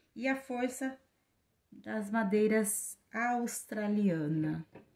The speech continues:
Bem poderoso esse perfume aqui, tá? E por último, gente, mas não menos importante, esse peônia e apricó aqui, tá? Vou tentar colocar ele aqui.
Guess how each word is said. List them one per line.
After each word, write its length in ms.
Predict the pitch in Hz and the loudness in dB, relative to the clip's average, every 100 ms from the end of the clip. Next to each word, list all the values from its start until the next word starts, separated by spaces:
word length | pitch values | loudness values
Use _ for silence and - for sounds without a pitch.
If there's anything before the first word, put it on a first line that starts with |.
| - - _ _ _ - - - - - _ _ _ - _ - 170 | -14 -16 _ _ _ -20 -20 -20 -20 -20 _ _ _ -20 _ -10 -4
Bem 220 | 214 233 | -2 -2
poderoso 560 | 233 226 220 202 175 175 | -2 0 2 2 2 -2
esse 160 | - | -6
perfume 480 | - 185 - 180 196 | -6 -8 -4 0 0
aqui, 200 | 196 - | -2 -14
tá? 340 | - 185 190 196 _ _ _ _ _ _ _ _ _ _ _ _ | -12 -8 -8 -8 _ _ _ _ _ _ _ _ _ _ _ _
E 120 | 302 | -8
por 260 | 302 294 277 | -6 0 2
último, 400 | 254 262 - 247 | 4 2 2 0
gente, 360 | 202 202 190 196 | 6 6 6 2
mas 180 | 208 | 2
não 140 | 202 220 | 2 2
menos 360 | 208 202 196 | 4 4 4
importante, 600 | 190 - 196 202 208 208 - | 0 -4 -6 -2 -2 -2 -4
esse 240 | 220 - | -6 -6
peônia 680 | - 254 254 226 226 226 226 - - | -8 -2 0 2 2 2 0 -6 -12
e 140 | 214 | -6
apricó 580 | 220 220 220 - - 196 | -4 -4 -12 -12 -6 -4
aqui, 380 | 196 - - 165 _ _ _ _ _ _ _ | -4 -8 -18 -18 _ _ _ _ _ _ _
tá? 160 | 202 | -14
Vou 1200 | 214 - _ _ _ _ _ _ _ _ _ _ | -14 -14 _ _ _ _ _ _ _ _ _ _
tentar 300 | - 196 190 | -10 -8 -8
colocar 480 | 185 185 185 190 190 | -12 -8 -8 -6 -4
ele 200 | 185 190 | -2 0
aqui. 340 | 202 - - | 0 -2 -6